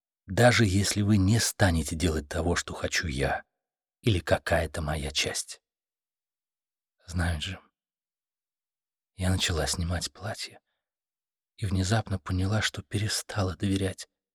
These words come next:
вам самой себе. До того, как мы с Доном стали так близки, я имею в виду и сексуально, и эмоционально, мне хотелось снять перед вами свою одежду только для себя.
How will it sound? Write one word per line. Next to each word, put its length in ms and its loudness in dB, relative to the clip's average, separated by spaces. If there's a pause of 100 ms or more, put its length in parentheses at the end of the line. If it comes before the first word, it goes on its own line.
(120)
вам 380 -4 (760)
самой 340 0
себе. 480 -8 (1500)
До 220 -4
того, 260 -4
как 220 -6
мы 80 0
с 80 -2
Доном 300 2
стали 280 -2
так 240 -4
близки, 560 -8 (800)
я 200 0
имею 200 0
в 40 -8
виду 300 -2
и 180 -4
сексуально, 680 0
и 240 -6
эмоционально, 680 -4 (1120)
мне 200 2
хотелось 600 -2
снять 360 0
перед 220 -2
вами 240 2
свою 320 -2
одежду 480 -6 (800)
только 280 2
для 140 0
себя. 480 -6